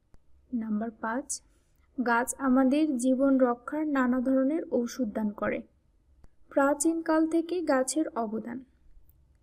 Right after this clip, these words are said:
এই পৃথিবীতে মানুষ সৃষ্টির পর থেকে গাছের সাথে মানুষের নিবিড় সম্পর্ক রয়েছে। প্রাচীন ভারতে বনভূমিতে গড়ে ওঠা আশ্রমিক শিক্ষার কথা আমরা সবাই জানি।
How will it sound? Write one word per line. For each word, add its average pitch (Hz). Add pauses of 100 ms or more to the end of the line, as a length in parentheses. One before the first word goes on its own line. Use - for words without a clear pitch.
(500)
এই 320
পৃথিবীতে 285
মানুষ 269 (100)
সৃষ্টির 285
পর 247 (120)
থেকে 277
গাছের 247
সাথে 269
মানুষের 262
নিবিড় 269
সম্পর্ক 220
রয়েছে। - (720)
প্রাচীন 262
ভারতে 254
বনভূমিতে 254
গড়ে 247
ওঠা 247 (140)
আশ্রমিক 254
শিক্ষার 254
কথা 262 (100)
আমরা 240
সবাই 247
জানি। 247